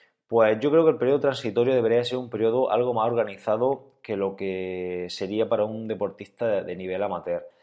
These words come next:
Un poco más organizado en cuanto a no dejar al azar los contenidos durante todo ese periodo,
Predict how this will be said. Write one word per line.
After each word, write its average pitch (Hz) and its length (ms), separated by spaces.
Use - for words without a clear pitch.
Un 110 80
poco 123 220
más 120 140
organizado 110 400
en 131 80
cuanto 110 300
a - 20
no 110 100
dejar 107 560
al 98 140
azar 101 340
los 98 120
contenidos 101 540
durante 98 300
todo 98 300
ese 90 240
periodo, 127 540